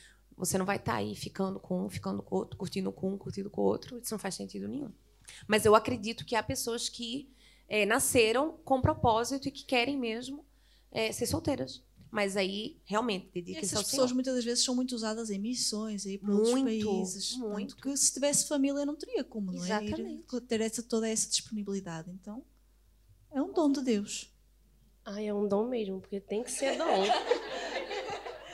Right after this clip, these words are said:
Speaker 1: Ela, quando me falou dessa pergunta, disse, "Sou eu não. Eu vou perguntar, mas não sou eu não."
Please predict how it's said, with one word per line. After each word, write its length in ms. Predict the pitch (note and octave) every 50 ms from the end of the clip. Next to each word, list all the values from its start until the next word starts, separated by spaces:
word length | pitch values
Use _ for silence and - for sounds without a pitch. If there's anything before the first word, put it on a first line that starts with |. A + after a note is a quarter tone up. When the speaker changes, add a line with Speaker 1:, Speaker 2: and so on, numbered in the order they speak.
| D#5 - - - - - - - - - D#4 D4+ -
Speaker 1:
Ela, 200 | A3 G3+ G#3 G3+
quando 200 | - A3+ A3 A3
me 60 | G#3+
falou 200 | - A3+ G#3+ G#3
dessa 220 | A3 A3 G#3+ A#3
pergunta, 360 | A3 A3+ A3 G#3+ G#3+ G#3+ A#3 A3
disse, 200 | G3+ - A#3+ G3+
"Sou 200 | - C4 C4 B3+
eu 160 | C4 D#4 G4
não. 360 | G#4+ G#4+ E4+ C4+ A#3+ G#3+ - - - - F5 D#5+ A4+ F#4 -
Eu 100 | D4+ D4+
vou 140 | D#4 E4 D#4+
perguntar, 340 | D#4+ D#4+ D4 A#4+ F4 E4+ D#4
mas 140 | D4+ D#4+ E4
não 120 | F#4 F#4
sou 200 | F#4 F4+ E4 D4+
eu 180 | D4+ E4+ G4+ A#4
não." 320 | F#4+ D#4 A#3+ A#3 C#4 -